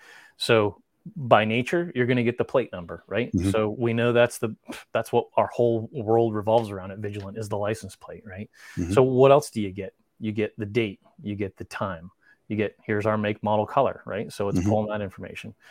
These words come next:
Speaker 1: Camera info, where was it? Longitude, latitude, right? I'm gonna click on this next button here. It's gonna show me the map.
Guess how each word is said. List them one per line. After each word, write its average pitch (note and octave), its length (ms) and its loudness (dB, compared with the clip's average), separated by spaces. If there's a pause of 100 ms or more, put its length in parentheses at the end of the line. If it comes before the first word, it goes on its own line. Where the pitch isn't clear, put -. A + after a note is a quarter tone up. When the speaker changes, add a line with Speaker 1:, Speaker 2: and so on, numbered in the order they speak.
(520)
Speaker 1:
Camera D3+ 320 2
info, F#2+ 440 -6 (340)
where C#3 180 10
was C#3+ 220 6
it? - 120 -12 (400)
Longitude, A2+ 460 0
latitude, A2+ 500 0 (200)
right? G#2+ 220 -8
I'm G#2+ 80 -10
gonna G2+ 120 -8
click - 240 -8
on G2+ 120 -4
this G2 160 -8
next G#2 240 -8
button G#2+ 180 -4
here. G2+ 100 -8
It's G2 120 -10
gonna G2 120 -8
show G#2 160 -4
me G2+ 100 -6
the F#2+ 80 -8
map. F#2 320 -6